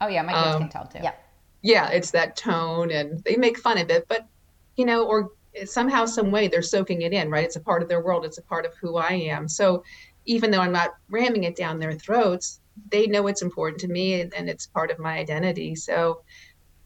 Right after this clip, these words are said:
Speaker 2: yeah, and like my oldest, she just, um, she graduated during the pandemic and now she's a labor and delivery nurse, um, down here in, uh, Baltimore. And she loves what she does. And I love that she loves what she does. And I,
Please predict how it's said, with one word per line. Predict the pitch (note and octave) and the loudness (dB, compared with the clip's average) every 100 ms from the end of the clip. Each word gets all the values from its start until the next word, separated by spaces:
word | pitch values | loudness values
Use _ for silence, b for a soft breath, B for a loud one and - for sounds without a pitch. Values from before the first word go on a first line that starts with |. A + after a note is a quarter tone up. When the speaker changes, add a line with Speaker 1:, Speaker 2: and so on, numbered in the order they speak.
| - - | -20 -2
Speaker 2:
yeah, | B3 D4 E3+ | 2 4 4
and | F3+ | 4
like | F3+ F3+ | 2 2
my | F3+ F3+ | -2 2
oldest, | G3+ G3 A3 A3+ - | 2 2 2 0 -6
she | - G#3+ | -6 -6
just, | F#3+ F#3+ - - | -4 -6 -6 -4
um, | G3 F3 E3 E3 D#3 | -2 0 -2 -6 -8
she | - | -6
graduated | F3+ E3+ E3+ E3+ E3 | 0 0 2 0 0
during | D#3+ D#3 | -2 -4
the | D#3 | -4
pandemic | E3 E3+ A#3 B3 C#4 | -6 -2 2 2 0
and | E3 | -4
now | D#3 D#3+ | -4 -4
she's | F3 F3 | -6 -4
a | |
labor | E3+ E3+ E3 | 0 0 -2
and | E3+ | -6
delivery | E3+ E3+ - E3+ | -6 -6 -6 -8
nurse, | E3+ E3+ E3 - - - - | -6 -4 -6 -8 -12 -16 -10
um, | E3 E3 | -8 -6
down | E3+ E3 D#3+ | -4 -4 -4
here | E3+ E3 - | -2 -2 -4
in, | F#3 F3 E3+ | -8 -10 -8
uh, | E3 E3 - | -12 -10 -2
Baltimore. | G3 - A3 A#3 | -2 -2 -6 -2
And | A3 G#3+ | -2 -2
she | C4 | 0
loves | B3 B3+ C4 | 4 4 4
what | B3+ | 2
she | - A#3+ | 0 -2
does. | A#3+ G3+ D#3 | 0 0 -2
And | E3+ | -2
I | F3+ | -2
love | F#3 F#3+ G#3+ A3 | 2 4 2 2
that | A3+ | 0
she | - G#3+ | -2 0
loves | G3 F#3+ | 2 0
what | G3 | -4
she | - F#3 | -10 -6
does. | F3+ E3+ E3+ | -2 -2 -4
And | D#3+ | -8
I, | D#3+ | -10